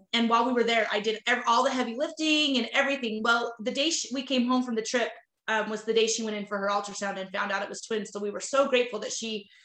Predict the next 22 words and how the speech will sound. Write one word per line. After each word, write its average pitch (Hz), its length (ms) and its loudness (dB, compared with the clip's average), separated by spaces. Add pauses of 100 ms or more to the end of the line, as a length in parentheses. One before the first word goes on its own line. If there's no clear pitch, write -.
(140)
had 220 140 -2
taken 247 280 2
it 214 160 0
easy 226 340 0
because 202 320 -4
there 202 100 -6
were 196 120 -8
two 240 180 -4
babies. 196 540 0 (420)
And 208 280 2
she 262 640 2
called 233 220 0
everybody 220 420 2
after 220 280 0
she'd 214 240 -6
had 202 180 -4
the 208 60 -2
ultrasound 196 560 -4
to 190 160 -12
let 196 100 -4
us 196 240 -8
know 180 540 -8